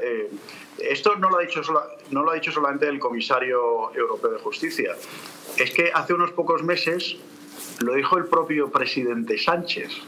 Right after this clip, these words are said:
O sea, es que no nos olvidemos de esto. Es que el propio Pedro Sánchez, hace unos meses, todos tenemos esas imágenes en la retina y en la memoria, dijo con esa chulería que le caracteriza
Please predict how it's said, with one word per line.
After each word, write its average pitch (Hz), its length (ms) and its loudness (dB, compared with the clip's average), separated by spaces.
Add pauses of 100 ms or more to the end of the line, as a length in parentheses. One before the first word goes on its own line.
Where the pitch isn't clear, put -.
(120)
O - 40 2
sea, 147 120 4
es 143 80 -2
que 170 100 4
no 196 120 2
nos 202 140 2
olvidemos 131 520 0
de 170 80 0
esto. - 320 -6 (380)
Es - 120 0
que 185 120 2
el 180 100 -2
propio 190 480 0
Pedro 175 320 0
Sánchez, 180 640 0
hace 143 200 0
unos 156 300 0
meses, 170 400 -2
todos 135 320 0
tenemos 139 320 0
esas 131 320 0
imágenes 123 560 0
en 107 100 -6
la 101 120 2
retina 135 440 0
y 131 40 0
en 127 60 -2
la 127 120 2
memoria, 135 480 2 (760)
dijo 156 380 4
con 143 160 2
esa 151 200 -2
chulería 143 400 0
que 139 80 0
le 135 120 0
caracteriza 139 800 0